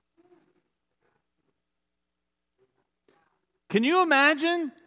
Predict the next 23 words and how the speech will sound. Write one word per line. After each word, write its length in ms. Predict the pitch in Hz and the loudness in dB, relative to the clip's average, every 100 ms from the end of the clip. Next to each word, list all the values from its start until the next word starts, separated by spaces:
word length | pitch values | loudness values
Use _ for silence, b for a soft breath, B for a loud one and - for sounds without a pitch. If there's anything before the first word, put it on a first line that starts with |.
| - | -4
if 200 | 240 - | -4 -4
the 100 | 240 | -10
people 460 | - 262 320 339 | -4 -2 0 2
had 200 | 262 226 | 2 2
given 240 | 180 269 294 | -2 -2 -2
excuses 920 | 247 - - 262 294 254 302 320 - - b b b _ _ _ - | -4 -10 -8 -4 -2 -4 -4 -4 -8 -18 b b b _ _ _ -8
because 300 | 208 277 269 | 2 2 4
of 120 | 254 | 0
the 100 | - | 2
ugly 360 | 220 269 294 262 | 4 4 2 -4
things 340 | 277 285 226 | -4 -4 -2
in 100 | 277 | 0
their 140 | 269 | 2
lives? 320 | 254 262 302 254 | 4 6 4 0
Jesus 340 | 302 294 277 | -2 -2 -6
is 120 | 220 | -2
saying, 340 | 294 302 294 226 B B | 0 2 0 -4 B B
"This 200 | 285 370 | -4 -2
isn't 200 | 349 359 | 0 2
about 360 | 320 320 247 | 6 4 2
disqualification 1000 | 262 277 - 294 285 233 202 269 240 277 | -4 -4 2 4 4 2 -2 -2 -2 -6
for 140 | 214 240 | -2 2
ugliness. 760 | 226 247 277 302 359 311 - | 2 2 0 2 2 0 -8